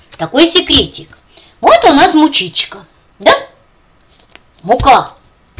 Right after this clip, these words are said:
Что же делать, чтобы в муке не заводились червячки? А вот что.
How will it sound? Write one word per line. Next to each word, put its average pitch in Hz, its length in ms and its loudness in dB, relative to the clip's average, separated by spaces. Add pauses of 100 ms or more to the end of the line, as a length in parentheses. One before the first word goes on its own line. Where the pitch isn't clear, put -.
(1200)
Что - 340 2
же 403 160 4
делать, 339 380 4
чтобы 262 340 0
в 226 60 0
муке 233 420 0
не 302 140 4
заводились 220 560 -2
червячки? 220 680 -2
А - 300 4
вот 523 100 0
что. 349 400 2